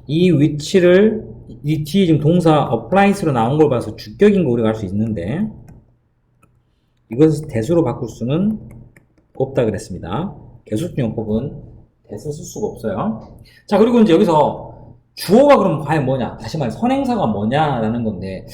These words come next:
사실은 이제 내용상에 빌딩이 공기에 의해 둘러싸여 있다라는 이 계속적 용법의 특징이 문장 전체를 선행사로 봐-, 잡을 수도 있어요.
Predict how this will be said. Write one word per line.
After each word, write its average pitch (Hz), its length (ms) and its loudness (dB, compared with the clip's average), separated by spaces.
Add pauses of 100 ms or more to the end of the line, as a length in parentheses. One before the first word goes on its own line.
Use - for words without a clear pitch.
(280)
사실은 269 480 2
이제 160 120 -2
내용상에 160 720 2
빌딩이 214 1120 2
공기에 165 520 0
의해 175 280 2
둘러싸여 151 500 -4
있다라는 123 500 0 (260)
이 120 120 -8
계속적 214 440 2
용법의 123 340 -2
특징이 110 800 -4 (800)
문장 202 280 2
전체를 196 480 2
선행사로 214 440 -2
봐-, 110 200 -10
잡을 123 260 -8
수도 220 160 -2
있어요. - 540 -8